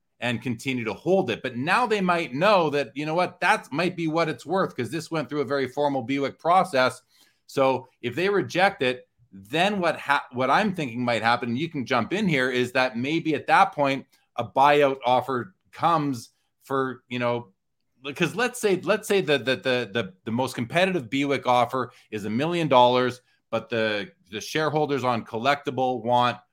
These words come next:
one point two five million for it. And then somebody who, who put in their most competitive bid didn't get as competitive as they really could have. And they say, "Well, okay,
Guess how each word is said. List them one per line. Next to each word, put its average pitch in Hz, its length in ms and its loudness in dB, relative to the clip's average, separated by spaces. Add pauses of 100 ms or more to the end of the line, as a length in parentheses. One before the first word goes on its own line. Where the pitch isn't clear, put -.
(200)
one 120 280 -4
point 123 300 -4
two 113 180 -8
five 147 380 4
million 143 340 -2
for 143 360 2
it. 139 140 0 (300)
And 117 120 -4
then 117 180 0
somebody 143 460 0
who, 127 300 -2 (240)
who 123 160 -4
put 147 240 -2
in 143 100 -2
their 135 120 -2
most 127 260 -2
competitive 117 640 -4
bid 147 340 -4
didn't 185 420 2
get 160 220 -2
as 139 80 -8
competitive 143 600 -4
as 110 80 -10
they 123 200 -2
really 117 380 -4
could 165 240 -2
have. 156 240 2
And 139 100 -4
they 131 80 -2
say, 135 140 0
"Well, 143 200 0
okay, 120 420 -2